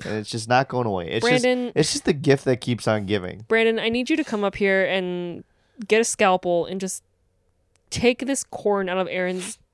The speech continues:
Speaker 2: goddamn foot.
Speaker 1: It's a, literally a piece of corn in my foot.
Speaker 2: That's disgusting. <laughs> Um, other hot take. Oh, shit.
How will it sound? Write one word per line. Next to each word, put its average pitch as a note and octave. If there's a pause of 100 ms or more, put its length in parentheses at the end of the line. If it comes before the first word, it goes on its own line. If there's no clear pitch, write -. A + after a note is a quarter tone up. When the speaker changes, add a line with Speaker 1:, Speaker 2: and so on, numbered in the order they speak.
(120)
Speaker 2:
goddamn F3
foot. D3+ (320)
Speaker 1:
It's -
a, G#2
literally F#2+
a F2
piece F2+
of -
corn F2+ (120)
in D#3
my -
foot. - (220)
Speaker 2:
That's A3+
disgusting. -
<laughs> - (300)
Um, A#3+ (140)
other E4+
hot B3
take. F3 (220)
Oh, - (180)
shit. -